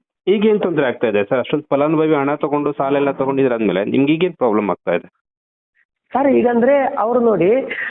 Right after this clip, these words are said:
Speaker 2: ಆ,
Speaker 1: ಹ್ಮ್.
Speaker 2: ವಾರ ವಾರ ಬಂದು ಹಣ ಕಲೆಕ್ಷನ್ ಮಾಡ್ತಾರೆ ಒಂದು ಕಡೆಯಿಂದ.
Speaker 1: ಹ್ಮ್.
Speaker 2: ಎರಡನೇದಾಗಿ, ಒಬ್ಬ ಸದಸ್ಯನಿಗೆ,
Speaker 1: ಹ್ಮ್.
Speaker 2: ಯಾರಿಗೆ ಆಗಿರ್ಲಿ ಸರ್,
Speaker 1: ಹ್ಮ್.
Speaker 2: ಈ ಹಣ ಕೊಡುವಾಗ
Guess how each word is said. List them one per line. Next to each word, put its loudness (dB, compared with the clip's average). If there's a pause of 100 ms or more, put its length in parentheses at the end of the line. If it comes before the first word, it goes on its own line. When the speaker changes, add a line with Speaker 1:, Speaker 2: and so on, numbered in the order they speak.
(140)
Speaker 2:
ಆ, 2
Speaker 1:
ಹ್ಮ್. 0
Speaker 2:
ವಾರ 2
ವಾರ 2 (160)
ಬಂದು 2
ಹಣ -2
ಕಲೆಕ್ಷನ್ -2
ಮಾಡ್ತಾರೆ 0
ಒಂದು 2
ಕಡೆಯಿಂದ. 0 (240)
Speaker 1:
ಹ್ಮ್. -2
Speaker 2:
ಎರಡನೇದಾಗಿ, 2
ಒಬ್ಬ 0
ಸದಸ್ಯನಿಗೆ, 2 (400)
Speaker 1:
ಹ್ಮ್. 2 (180)
Speaker 2:
ಯಾರಿಗೆ 2
ಆಗಿರ್ಲಿ 0
ಸರ್, 0
Speaker 1:
ಹ್ಮ್. -2
Speaker 2:
ಈ 4 (540)
ಹಣ -2 (120)
ಕೊಡುವಾಗ 2